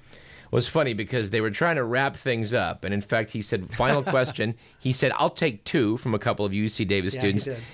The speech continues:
Speaker 1: And then you asked the question that I think he really was hoping someone was gonna ask him about the Iraq War.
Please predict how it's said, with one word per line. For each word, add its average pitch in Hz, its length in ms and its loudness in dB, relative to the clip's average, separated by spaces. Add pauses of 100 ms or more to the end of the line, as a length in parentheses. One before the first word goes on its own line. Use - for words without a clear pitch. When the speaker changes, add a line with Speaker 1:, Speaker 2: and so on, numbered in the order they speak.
(120)
Speaker 1:
And 107 100 2
then 135 120 4
you 165 100 2
asked 151 320 0
the 135 80 -4
question 139 400 0
that 117 100 0
I 110 120 0
think 127 180 -2
he 113 140 -4
really 175 240 2
was 147 180 4
hoping 147 320 0
someone 131 320 2
was 110 160 -2
gonna 123 200 2
ask 85 360 -2
him 82 100 -4
about 87 340 0
the 85 100 -4
Iraq 87 360 0
War. 71 280 -6